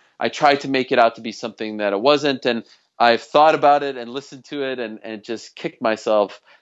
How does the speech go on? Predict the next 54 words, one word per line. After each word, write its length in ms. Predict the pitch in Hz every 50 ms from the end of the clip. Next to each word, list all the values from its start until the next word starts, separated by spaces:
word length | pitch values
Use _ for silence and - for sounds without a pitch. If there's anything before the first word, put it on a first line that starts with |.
| _ -
And 160 | 170 185 202
you, 100 | 208 196
you 160 | 185 185 185
know, 60 | 180
you 140 | 170 160 160
kinda 200 | 165 175 165 156
just 180 | 139 135 131 -
move 180 | 135 135 120
on 240 | 123 120 123 123 120
after 300 | 110 110 110 - - 110
a 60 | 107
day. 280 | 101 107 107 107 107 107
But 200 | 104 107 107 107
yes, 300 | 117 113 104 98 - -
I'm 360 | 117 107 127 131 127 123 120
very, 320 | 113 117 127 131 131 127 117
very, 300 | 117 120 117 117 113 107
very 400 | 104 107 113 113 113 113 110 107
hard 240 | 107 113 113 110
on 100 | 110 110
myself. 520 | 107 107 107 - - 117 107 107 104 - -
And 180 | 107 101 98 - _ _ _ _
it's 200 | - 123 120 -
sometimes 420 | - 151 147 - - 139 123 120 -
hard 320 | - 127 120 120 117 113
for 140 | - - 117
me 220 | 113 117 117 117
to 140 | - - 110
just 300 | 104 110 107 - - -
listen, 460 | 113 117 110 - - 127 123 120 120 - - - - _ _ _ -
um, 440 | - 107 107 104 104 104 107 104 -
to, 460 | - - 120 110 107 104 104 98 85 -
to 120 | - - 120
my 160 | 113 110 110
work 360 | 110 110 117 120 123 - -
because 480 | - 110 - - 120 107 107 101 98 -
it, 240 | - - 107 101 -
it 180 | - 110 110 101
only 220 | 117 127 135 131
makes 280 | 123 117 117 113 - -
it 80 | 110 104
worse. 280 | 104 107 101 98 -
Like, 100 | 110 107
I'll 180 | 120 131 139 139
know 320 | 143 143 143 143 131 127
right 240 | 120 123 123 123 -
then 160 | - 120 113
and 120 | 110 107 104
there 200 | 113 110 110 107
that 140 | 101 104
I 80 | 101 101
screwed 380 | 98 - - _ - 107 101 -
something 320 | - 104 - - 101 98
up, 220 | 95 90 - -